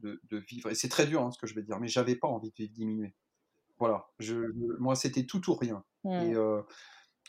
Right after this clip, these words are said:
Speaker 1: j'ai, j'ai, j'ai un côté un peu radical jusqu'au boutiste, euh, parfois, et, et je le pensais vraiment.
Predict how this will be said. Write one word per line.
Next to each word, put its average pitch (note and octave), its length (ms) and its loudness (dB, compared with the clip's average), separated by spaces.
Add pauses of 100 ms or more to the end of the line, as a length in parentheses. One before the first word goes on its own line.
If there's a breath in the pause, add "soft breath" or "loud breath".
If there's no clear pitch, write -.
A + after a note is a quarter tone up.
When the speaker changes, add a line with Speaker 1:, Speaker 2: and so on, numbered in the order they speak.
Speaker 1:
j'ai, C3 240 0
j'ai, A#2+ 160 2
j'ai A#2 140 2
un B2+ 100 4
côté C3+ 280 2
un C3+ 140 4
peu C3+ 160 2
radical C3 480 6
jusqu'au B2 320 -2
boutiste, B2 480 -4
euh, A#2 160 2
parfois, D3+ 560 4
et, B2 200 6
et A#2 120 2
je A#2+ 120 0
le B2+ 80 2
pensais C3 320 2
vraiment. A#2 440 -2